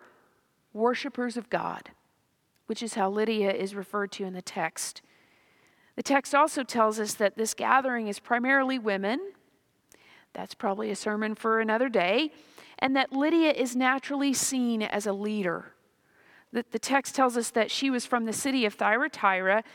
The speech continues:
and a dealer in purple cloth. So we know from the text that Lydia owned her own business and was likely quite wealthy.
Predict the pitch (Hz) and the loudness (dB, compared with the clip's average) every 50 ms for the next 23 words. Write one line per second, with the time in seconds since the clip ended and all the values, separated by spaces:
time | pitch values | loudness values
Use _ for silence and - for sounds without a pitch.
0 | - - - - - 226 226 226 202 214 247 254 269 269 254 254 240 240 254 - | -20 -20 -8 -2 -2 0 0 -2 -2 -2 2 4 4 6 6 6 6 6 4 2
1 | - - 214 - - 220 220 - - 214 202 - - - 196 180 170 - - - | -2 -4 -6 -4 -4 -4 -4 -2 -4 -8 -8 -8 -4 -4 -2 0 0 -2 -4 -6
2 | - - - _ _ _ _ _ _ _ _ _ _ _ _ - - - 262 233 | -14 -16 -18 _ _ _ _ _ _ _ _ _ _ _ _ -8 0 2 2 2
3 | 233 226 233 240 226 226 233 240 247 247 233 - 233 226 220 220 - - 233 220 | 2 0 -2 -2 0 2 2 4 4 2 2 0 -4 -4 -4 -4 -2 0 0 0
4 | - - - - 208 - - 214 226 233 233 226 196 190 180 - - 226 240 240 | 0 -2 -2 -2 -2 -2 0 0 0 2 2 4 2 2 2 0 -4 -2 -2 -2
5 | 233 226 233 214 208 - - 214 214 214 202 190 220 247 240 226 190 185 180 - | -2 0 0 -2 -2 -2 -4 -4 -4 -4 0 0 0 0 2 0 -4 -4 -4 -6
6 | - - 196 196 196 190 185 190 190 190 - 208 202 196 208 240 - - - 202 | -8 -8 -8 -8 -6 -6 -4 -4 -4 -4 -4 0 2 2 2 2 0 -2 -2 -2
7 | 180 170 180 175 - _ _ _ _ _ - _ _ _ - 262 269 285 - - | 0 -2 -4 -8 -14 _ _ _ _ _ -20 _ _ _ 4 4 4 4 2 2
8 | 214 240 254 - - - - - | 2 2 2 0 -6 -10 -10 -10